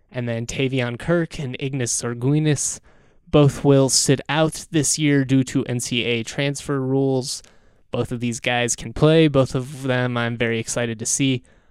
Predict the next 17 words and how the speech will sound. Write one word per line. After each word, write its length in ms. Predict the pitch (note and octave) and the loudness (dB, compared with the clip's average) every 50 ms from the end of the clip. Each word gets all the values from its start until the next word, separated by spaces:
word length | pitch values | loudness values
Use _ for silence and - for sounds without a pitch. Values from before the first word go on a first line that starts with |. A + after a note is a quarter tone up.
| _ _ _ _ - - | _ _ _ _ -20 -16
uh, 140 | - - A2+ | -16 -14 -12
but 180 | - - A#2+ - | -12 -10 -8 -6
they 100 | A#2+ A2+ | -8 -8
obviously 360 | G#2+ G#2+ A#2 A2+ - B2 A#2 | -8 -10 -8 -6 -6 -4 -4
won't 240 | A2+ A2 A2+ - - | -6 -8 -10 -10 -8
factor 420 | - A#2+ A#2+ A#2 - - B2 B2 | -6 -6 -6 -6 -6 -6 -6 -6
into 440 | B2+ - G#3 G3+ F#3 - - F3 E3 | -4 -2 -2 -2 -2 0 0 0 0
the 100 | D3+ C#3+ | 2 2
mix 300 | C3+ B2+ B2 - - - | 0 -2 -2 -4 -4 -6
this 220 | B2+ A#2 - - | -4 -4 -4 -6
year. 280 | - A2+ G#2 G#2+ A2+ - _ _ _ _ _ _ _ _ _ _ _ _ _ _ _ - - - _ E3 | -6 -8 -10 -10 -12 -14 _ _ _ _ _ _ _ _ _ _ _ _ _ _ _ -20 -20 -8 _ 0
Ultimately, 540 | D#3+ D#3 - - F3 E3+ F3 F3+ F3 E3+ | 0 2 2 0 -2 0 0 2 2 2
this 160 | D#3+ C#3+ - D#3 | 2 0 -2 -2
is 80 | C#3 | -4
a 80 | C#3 B2+ | -4 -4
team 440 | - - C3+ C3+ C#3 C#3 C3+ C3+ C3 | -4 -4 -4 -4 -2 -2 -2 -2 -2
that, 300 | B2 A#2+ A#2 - - | -2 -2 -4 -6 -8